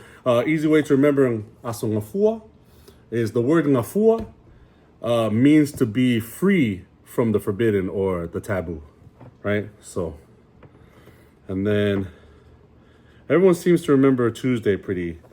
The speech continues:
easily because it's the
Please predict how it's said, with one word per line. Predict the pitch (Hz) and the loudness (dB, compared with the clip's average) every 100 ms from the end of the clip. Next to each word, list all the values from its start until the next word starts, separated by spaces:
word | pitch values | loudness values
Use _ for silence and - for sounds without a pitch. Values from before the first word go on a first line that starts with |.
| - - | -20 -12
easily | 101 92 95 | -10 -8 -6
because | 95 107 - 233 220 202 - - - _ _ _ _ _ _ _ _ _ _ | -8 -2 2 6 6 4 0 -10 -20 _ _ _ _ _ _ _ _ _ _
it's | - 165 165 | -2 -2 -2
the | - 147 139 127 117 | -6 -2 0 0 -2